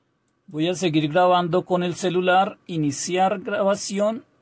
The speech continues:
Perfecto. Aquí quedó en el número uno. Iniciar grabación.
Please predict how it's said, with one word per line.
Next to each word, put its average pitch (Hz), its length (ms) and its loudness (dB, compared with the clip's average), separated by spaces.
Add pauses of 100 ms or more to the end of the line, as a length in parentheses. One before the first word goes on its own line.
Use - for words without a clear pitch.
(360)
Perfecto. 180 680 -10
Aquí 170 280 -10
quedó 208 260 2
en 202 60 2
el 202 160 2
número 208 360 4
uno. 202 440 0 (420)
Iniciar 170 540 -2
grabación. 196 720 0